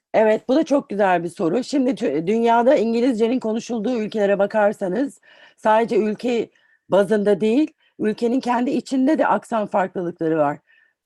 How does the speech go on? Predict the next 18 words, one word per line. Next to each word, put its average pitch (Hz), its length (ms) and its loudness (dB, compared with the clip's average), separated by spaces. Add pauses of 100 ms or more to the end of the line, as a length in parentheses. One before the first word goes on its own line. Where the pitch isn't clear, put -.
(160)
Örneğin 208 460 2
Amerika'da, 208 920 0 (100)
e, 160 640 -2
istediğiniz 202 480 -4
kadar 196 380 0
Kaliforniya 202 520 -2
İngilizcesi 160 480 -2
konuşun 170 520 -4 (380)
ama 208 280 2
bir 220 120 -2
Teksas 226 480 0
ile 180 160 -4
konuştuğunuz 208 600 -8
zaman 220 360 -2 (240)
hem 247 240 -2
kelime 220 380 0
farklılıkları 175 640 -2
olacaktır 151 640 -4